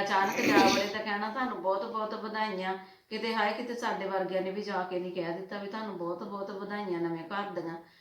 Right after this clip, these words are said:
ਤਾਂ ਅਗਲਿਆਂ ਨੇ ਤਾਂ ਕਹਿ ਦੇਣਾ ਸੀਗਾ, "ਸਾਡਾ ਬੇਬੇ ਮੁੱਕੀ ਆ ਜਾਂ ਸਾਡਾ ਪਾਪਾ ਮੁੱਕਾ ਆ।" ਤੇ ਫਿਰ ਮੈਂ ਕਿਹਾ, "ਅਸੀਂ ਕੀ ਕਰਦੇ?" ਤੇ ਰਿਕਸ਼ੇ ਵਾਲਾ ਵੀ ਹੱਸਣ ਲੱਗ ਪਿਆ, ਕਹਿੰਦਾ, "ਤੁਹਾਨੂੰ ਘਰ ਦਾ ਨਹੀਂ ਪਤਾ।"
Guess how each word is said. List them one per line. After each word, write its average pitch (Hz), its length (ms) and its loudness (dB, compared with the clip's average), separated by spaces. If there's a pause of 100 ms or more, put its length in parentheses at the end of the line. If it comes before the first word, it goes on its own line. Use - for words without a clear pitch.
(140)
ਤਾਂ 214 120 0
ਅਗਲਿਆਂ 202 320 0
ਨੇ 202 80 -2
ਤਾਂ 202 80 -4
ਕਹਿ 202 180 0
ਦੇਣਾ 226 220 0
ਸੀਗਾ, 214 280 -4
"ਸਾਡਾ 190 260 0
ਬੇਬੇ 175 340 2
ਮੁੱਕੀ 190 420 -4
ਆ 196 80 0
ਜਾਂ 185 120 0
ਸਾਡਾ 175 260 -2
ਪਾਪਾ 180 320 -2
ਮੁੱਕਾ 165 300 -6
ਆ।" 185 180 -2 (420)
ਤੇ 208 60 -6
ਫਿਰ 202 200 2
ਮੈਂ 196 160 0
ਕਿਹਾ, 226 140 0
"ਅਸੀਂ 220 140 -4
ਕੀ 202 180 -4
ਕਰਦੇ?" 185 460 -4 (420)
ਤੇ 220 80 -2
ਰਿਕਸ਼ੇ 214 320 0
ਵਾਲਾ 202 300 4
ਵੀ 269 120 0
ਹੱਸਣ 202 360 0
ਲੱਗ 233 220 -4 (140)
ਪਿਆ, 277 100 2
ਕਹਿੰਦਾ, 277 300 10
"ਤੁਹਾਨੂੰ - 380 8
ਘਰ 269 220 4
ਦਾ 190 200 2
ਨਹੀਂ 190 140 -4
ਪਤਾ।" 190 300 -6